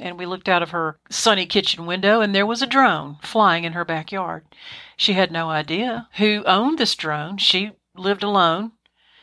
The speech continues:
It concerned her. She was wondering, you know, she lived in a neighborhood, and I said, "It's,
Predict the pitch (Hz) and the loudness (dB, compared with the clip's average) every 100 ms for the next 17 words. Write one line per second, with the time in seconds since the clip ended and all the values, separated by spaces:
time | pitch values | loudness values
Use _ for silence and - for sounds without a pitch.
0 | _ - 220 - 254 262 220 180 165 175 | _ -2 -2 0 -2 2 2 2 -2 -4
1 | 247 _ _ - - - 202 196 196 180 | -4 _ _ -12 -4 -2 -2 -6 -8 -8
2 | 170 170 165 175 180 175 175 _ - 180 | -8 -4 -4 -4 -6 -8 -18 _ -10 -4
3 | 185 - 202 262 285 240 226 170 160 151 | -4 0 0 2 2 4 4 0 -6 -8
4 | 185 175 165 - 170 165 165 - | -8 -6 -8 -6 -8 -8 -10 -12